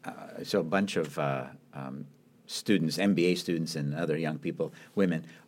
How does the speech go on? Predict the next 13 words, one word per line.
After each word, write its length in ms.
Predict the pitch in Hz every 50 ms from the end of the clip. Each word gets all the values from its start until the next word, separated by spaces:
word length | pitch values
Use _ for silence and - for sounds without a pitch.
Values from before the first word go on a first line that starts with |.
| _ -
are 280 | 90 82 76 78 78 78
in, 520 | - - 90 87 80 76 76 73 69 69 71
in 300 | - 85 87 87 85 82 82
financial 460 | - - 73 71 71 76 - - 73
jobs 320 | 69 71 71 65 71 73 -
and 80 | 65
all 80 | 69 76
kinds 240 | 71 69 67 62 62
of 60 | 65
jobs 320 | - 64 58 62 64 64 -
now, 240 | - 64 64 - -
obviously. 500 | - - - 143 - 120 - - - - - - - - - - _ _ _
Uh, 360 | - 73 69 69 69 64 65